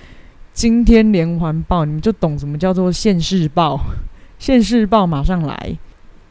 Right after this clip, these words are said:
在球场就是去看那个 Dominic Thiem，就是你知道我最爱的 Dominic Thiem，我去看我们家小王子的练习，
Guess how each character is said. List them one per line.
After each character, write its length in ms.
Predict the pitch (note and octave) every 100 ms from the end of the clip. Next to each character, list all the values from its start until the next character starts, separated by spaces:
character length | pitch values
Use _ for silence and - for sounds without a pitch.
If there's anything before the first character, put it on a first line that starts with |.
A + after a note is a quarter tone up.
| - - -
在 180 | - B3
球 260 | - F3 F3
场 320 | - D#3 C#3
就 160 | F3+
是 560 | F3 F#3+ F#3 E3+ D3+ C#3
去 220 | - G#3
看 320 | F#3+ A3 F#3+
那 100 | F3+
个 460 | F3+ D3+ - - - -
Dominic 480 | F3 F3 F3 E3+ E3
Thiem， 260 | F#3+ D#3
就 80 | D3
是 60 | D#3
你 80 |
知 80 | D3
道 280 | F3 E3 D#3
我 160 | D3+ D3
最 200 | - F#3
爱 140 | F3
的 280 | D#3+ D#3 D3
Dominic 600 | - F#3 F#3+ G#3+ G#3+ A3+ G#3
Thiem， 640 | A3+ A#3+ A#3+ A3+ G3+ F3+
我 60 | D3
去 120 | F#3+
看 140 | A3
我 20 | F#3+
们 100 | D3+
家 220 | E3+ D#3
小 260 | - E3+
王 360 | C#3 C#3 C#3+ F#3
子 200 | - E3
的 120 | C#3
练 340 | D3 G#3 E3+ D3+
习， 480 | - D3+ C3+ D#3